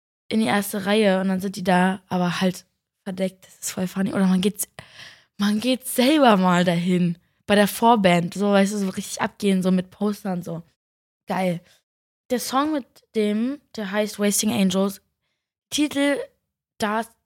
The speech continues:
disappointed mich Posty nie. Bei den Titeln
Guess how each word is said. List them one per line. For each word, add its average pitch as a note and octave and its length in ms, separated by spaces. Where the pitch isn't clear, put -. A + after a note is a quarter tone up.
disappointed G#3 580
mich G3 300
Posty G3 440
nie. F3+ 300
Bei G3+ 80
den G#3 140
Titeln D4+ 540